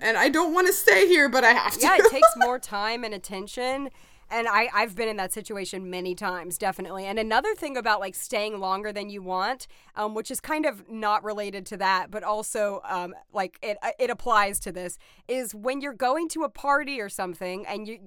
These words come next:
Speaker 2: and someone is driving you because we can't drive, and you want to leave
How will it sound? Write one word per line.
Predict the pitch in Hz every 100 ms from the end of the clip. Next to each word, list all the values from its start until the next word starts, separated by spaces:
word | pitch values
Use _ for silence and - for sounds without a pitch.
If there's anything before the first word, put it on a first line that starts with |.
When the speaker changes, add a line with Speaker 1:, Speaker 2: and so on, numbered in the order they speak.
| -
Speaker 2:
and | 208 208 190
someone | 233 240 247
is | 214
driving | - 226 254 226 202
you | 185
because | 190 202 190
we | 185 208
can't | 220 190
drive, | 180 202 302 233 185 190 - - _ _
and | 254 254 254 240 - _
you | 220 240
want | 302 294 302
to | -
leave | 277 294